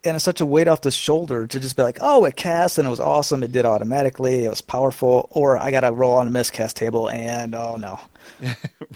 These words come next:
Speaker 2: Right.
Speaker 1: As with fumbles, though, of course, uh, roll double digits, or if it ends in zero,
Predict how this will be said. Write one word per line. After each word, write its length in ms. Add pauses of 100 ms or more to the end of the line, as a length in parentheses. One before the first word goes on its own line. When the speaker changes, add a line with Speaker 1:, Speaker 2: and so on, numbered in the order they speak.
Speaker 2:
Right. 300 (400)
Speaker 1:
As 260
with 160
fumbles, 500
though, 300
of 180
course, 460
uh, 460 (440)
roll 300
double 400
digits, 680
or 360
if 140
it 80
ends 200
in 140
zero, 520